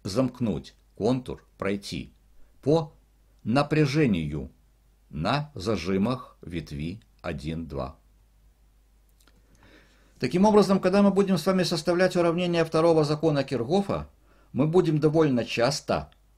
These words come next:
а в некоторых случаях это будет просто необходимо сделать, и мы с вами тогда эти случаи четко определим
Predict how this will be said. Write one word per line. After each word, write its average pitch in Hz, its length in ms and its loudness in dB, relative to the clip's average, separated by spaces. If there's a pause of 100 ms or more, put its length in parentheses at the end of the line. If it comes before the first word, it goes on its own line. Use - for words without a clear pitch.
(240)
а 104 120 0
в 110 60 -2
некоторых 139 500 0
случаях 110 460 -4
это 101 180 -4
будет 101 300 -4
просто 107 400 -4
необходимо 104 880 0
сделать, 78 560 -2
и 95 80 -6
мы 101 300 -2 (280)
с - 120 -12
вами 90 220 -4
тогда 87 380 -4
эти 85 200 -12
случаи 80 440 -8
четко 78 440 -8
определим 76 760 -8